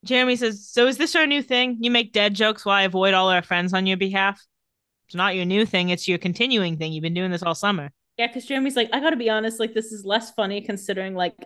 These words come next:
Speaker 2: people are asking about you more and more.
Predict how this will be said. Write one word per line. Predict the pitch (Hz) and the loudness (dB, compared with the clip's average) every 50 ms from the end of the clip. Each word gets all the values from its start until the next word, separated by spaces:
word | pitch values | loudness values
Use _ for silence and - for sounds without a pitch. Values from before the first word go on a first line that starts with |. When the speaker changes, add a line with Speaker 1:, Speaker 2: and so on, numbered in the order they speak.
| - _ _ - | -20 _ _ -12
Speaker 2:
people | - - 226 220 269 285 254 240 | -4 -4 -2 0 4 4 6 8
are | 226 214 214 208 - - _ _ _ _ _ - | 8 8 6 4 0 -8 _ _ _ _ _ 0
asking | 214 226 262 254 - - 294 240 226 | 2 2 2 0 0 0 2 4 4
about | 208 226 220 214 190 196 | 6 6 6 6 6 2
you | 208 208 208 | -2 -4 -2
more | 208 208 220 240 254 | 0 0 2 2 2
and | 247 240 240 | 0 0 0
more. | 240 233 220 196 185 180 202 - | 0 0 2 0 0 -2 -4 -8